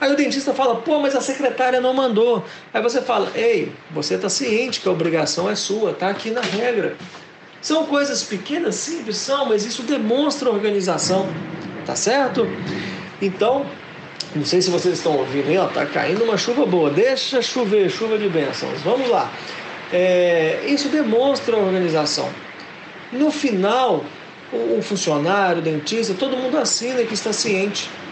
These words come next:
tá ok? É muito importante, isso é a base, né? É a base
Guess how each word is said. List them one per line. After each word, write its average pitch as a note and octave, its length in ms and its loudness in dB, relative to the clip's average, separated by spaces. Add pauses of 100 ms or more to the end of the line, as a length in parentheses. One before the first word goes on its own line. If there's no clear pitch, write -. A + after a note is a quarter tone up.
(120)
tá C3 100 -4
ok? A3 300 0 (380)
É C#4+ 100 2
muito B3+ 380 0
importante, G#3+ 440 0
isso A3+ 180 -4 (160)
é G#3 100 0
a G#3+ 140 0
base, D#3+ 760 0 (240)
né? F3+ 280 2 (340)
É D#3 100 0
a F3 120 2
base F#3 520 0